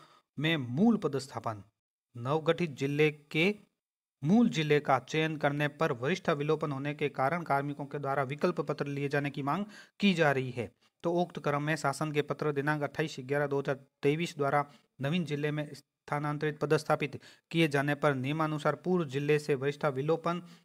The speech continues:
तथा नवीन जिले में कनिष्ठतम वरिष्ठता को स्वीकार करने की शर्त पर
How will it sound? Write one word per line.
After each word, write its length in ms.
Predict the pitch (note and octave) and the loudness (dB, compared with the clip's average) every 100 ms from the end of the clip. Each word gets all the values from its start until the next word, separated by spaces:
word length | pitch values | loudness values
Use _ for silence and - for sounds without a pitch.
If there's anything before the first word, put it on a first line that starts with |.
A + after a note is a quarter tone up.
| _ | _
तथा 140 | D3+ D3 | 0 0
नवीन 320 | C3 D#3 F3+ | 0 0 0
जिले 220 | D#3 D3+ | 0 -2
में 280 | D3+ D3+ D3+ | -2 -4 -6
कनिष्ठतम 1160 | D#3+ F3 - B2+ - _ _ _ _ - E3 C3 | -6 -6 -6 -10 -10 _ _ _ _ -4 -4 0
वरिष्ठता 960 | C#3+ D3+ - _ _ _ _ C#3 D3 | -2 -2 -6 _ _ _ _ 2 2
को 280 | D3 - D#3+ | 2 0 0
स्वीकार 440 | D#3 C#3+ C#3+ D#3 D3+ | 0 -4 2 4 4
करने 280 | D3+ D3 C#3+ | 0 -2 -2
की 140 | D3 | -4
शर्त 360 | - D3+ D3+ D3 | 0 0 2 0
पर 320 | D3+ C#3 | 2 2